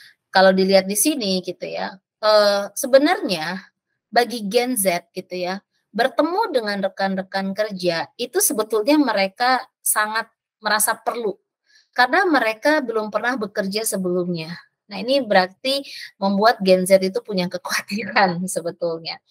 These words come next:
Dan ini sesuatu yang di usia kita yang mungkin jauh le-, lebih dewasa, kita berusaha memahami. Contoh adalah pada saat mereka masuk sekolah pun masih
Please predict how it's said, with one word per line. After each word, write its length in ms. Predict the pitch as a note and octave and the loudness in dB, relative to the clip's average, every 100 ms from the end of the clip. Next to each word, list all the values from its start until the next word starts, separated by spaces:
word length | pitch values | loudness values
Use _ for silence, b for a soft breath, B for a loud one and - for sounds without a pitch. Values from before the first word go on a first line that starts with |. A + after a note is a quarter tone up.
| B B B _ | B B B _
Dan 160 | G3 | 4
ini 160 | G#3 C4+ | 6 4
sesuatu 400 | D4 A3+ G#3 G3+ | 4 4 4 4
yang 280 | G#3 G3 F#3+ | 4 4 2
di 120 | F3 | 0
usia 880 | F3 F#3 - F#3+ F3+ F3 F3 E3+ E3 - | 0 0 0 4 4 6 4 2 -2 -8
kita 320 | A3 - F#3+ | -6 2 2
yang 120 | F3+ | 2
mungkin 280 | F3+ F#3 F3+ | -2 -4 -2
jauh 200 | F3 F3 | 0 0
le-, 200 | E3+ F3 | -2 -4
lebih 320 | F3 F3 F3 | -6 -6 0
dewasa, 640 | F3 F#3 D4+ F4+ D#3+ D#3+ - b b b | 4 6 6 2 -2 -2 -6 b b b
kita 240 | B3 B3+ F4+ | -10 0 2
berusaha 360 | D4 A3+ B3 | 2 0 2
memahami. 680 | C#4 A#3 F#3 F3+ E3+ E3 D#3 | 0 0 -2 -4 -6 -8 -12
Contoh 360 | - G#3+ A#3+ D#4 | -6 -6 2 4
adalah 440 | C#4+ G3 F3 A#3+ | 6 4 2 2
pada 240 | A3 F3+ F#3 | 0 -4 -2
saat 240 | A3+ - | -4 -4
mereka 400 | F#3+ E3+ F#3+ G#3+ | -6 -6 -4 -4
masuk 400 | G#3+ F#3 A3+ - | -2 -4 -6 -6
sekolah 480 | - - F3 E3+ E3+ | -8 -2 -2 -2 -2
pun 160 | A#3+ | -6
masih 400 | G#3 F3 A#3+ A3+ | -4 -4 -4 -6